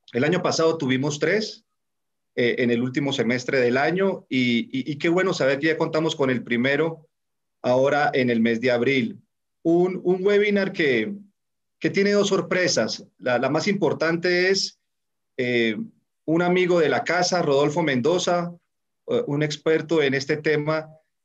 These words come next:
eh, que nos ha venido a dar muchas luces desde que comenzó el año, eh, luces en lo que respecta a, al covid diecinueve, esta pandemia que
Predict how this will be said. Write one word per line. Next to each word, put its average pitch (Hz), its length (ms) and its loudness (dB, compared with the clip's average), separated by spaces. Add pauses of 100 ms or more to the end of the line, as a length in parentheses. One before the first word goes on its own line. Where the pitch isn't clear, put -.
(120)
eh, 120 320 0
que 117 120 -2
nos 123 160 -2
ha 143 60 2
venido 147 400 2
a 147 80 2
dar 147 80 0
muchas 151 360 0
luces 151 640 -2
desde 113 240 -6
que - 60 -14
comenzó 113 420 -4
el 139 100 0
año, 180 400 -2 (680)
eh, 113 120 -2
luces 170 360 0
en 143 100 -2
lo 131 100 -4
que 127 80 0
respecta 131 640 -2
a, 113 200 -2
al 107 300 -4
covid 143 280 -2
diecinueve, 139 920 -2
esta 143 220 -6
pandemia 123 440 -2
que 110 360 -2